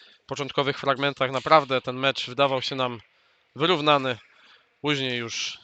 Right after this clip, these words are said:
jednak z biegiem czasu wyraźna przewaga Chorzowian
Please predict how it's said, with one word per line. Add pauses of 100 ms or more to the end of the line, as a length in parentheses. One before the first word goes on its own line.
(160)
jednak
z
biegiem
czasu (640)
wyraźna
przewaga
Chorzowian